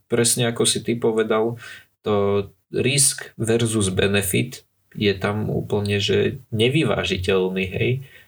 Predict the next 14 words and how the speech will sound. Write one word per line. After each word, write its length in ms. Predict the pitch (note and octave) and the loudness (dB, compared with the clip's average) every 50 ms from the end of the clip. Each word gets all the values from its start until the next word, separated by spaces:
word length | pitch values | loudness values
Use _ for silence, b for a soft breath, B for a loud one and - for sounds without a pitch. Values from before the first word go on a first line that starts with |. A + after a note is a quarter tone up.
| B B B B - | B B B B -4
A 320 | G#2 G#2+ A#2 - - - - A2 | -2 -2 -2 -2 -4 -8 -12 -10
už 320 | - - C#3 B2+ - A#2+ A#2+ | -6 -4 -2 -2 0 2 2
viem, 320 | B2+ B2 A2+ G#2+ G#2+ - - - | 2 2 2 0 -4 -6 -6 -4
č-, 240 | - - - - _ | -4 -4 -4 -4 _
predtým, 460 | - G#2 G#2 G#2 - - G2+ G2+ G2+ | -2 -2 0 -2 -2 -2 -2 -2 -2
ako 400 | G2 - - - G2+ G2+ G#2 - - | -2 -2 0 0 0 0 0 -2 -4
začala 600 | - G#2+ - - G#2 G2+ G2 - - G#2 G2+ G2+ | -4 -2 -2 0 0 0 0 0 0 0 0 2
mama 240 | G#2 G#2 G2+ G2 F#2+ | 0 0 0 -2 -2
mixovať, 640 | F#2+ G2+ F#2+ - - - A2 G#2+ A2 A#2 A2+ - - B B B B B B B B B | -4 -4 -4 -4 -2 0 0 2 0 0 -2 -6 -12 B B B B B B B B B
a, 480 | - - G2 G2 G2+ G2+ G2+ G2+ G2+ G#2 - _ _ _ _ _ _ _ _ _ | -4 -2 0 0 0 0 0 -2 -4 -6 -12 _ _ _ _ _ _ _ _ _
že 380 | - A2+ G#2 G#2+ G#2 G#2 - | -6 -2 0 0 0 0 0
čo 160 | - - A#2 A2 | -2 0 0 0
som 240 | - A#2+ A2+ G#2+ | 0 0 -2 -4
čítal, 640 | A2 - A2 G#2 G#2+ - A2+ A#2+ C3 C#3+ C#3+ C#3+ - | -2 -2 -2 0 0 0 0 0 2 0 0 -2 -4